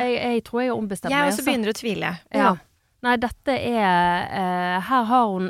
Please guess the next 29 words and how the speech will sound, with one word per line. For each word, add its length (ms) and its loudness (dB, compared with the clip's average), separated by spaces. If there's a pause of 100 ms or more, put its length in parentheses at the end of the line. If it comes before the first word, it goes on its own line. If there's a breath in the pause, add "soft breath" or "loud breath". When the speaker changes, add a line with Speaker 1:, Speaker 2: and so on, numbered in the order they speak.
Speaker 1:
endelig 680 2
klart 440 0
det 140 -2
kunststykket 920 -6
å 240 0
gjøre 220 0
det 80 -8
slutt 200 -8
med 120 -8
en 80 -4
venn, 240 0
som 220 -4
er 100 0
jo 80 0
veldig 220 0 (180)
vanskelig 420 -4 (160)
i 80 -4
seg 160 -6
selv. 380 0
Speaker 3:
Mm. 160 2 (240 soft breath)
Speaker 1:
Og 100 -6
så 160 -8
kommer 400 0
dette 560 -12
inn 240 2
fra, 380 -6 (480)
eh, 180 -4
sidelinje. 880 -4
Men 160 4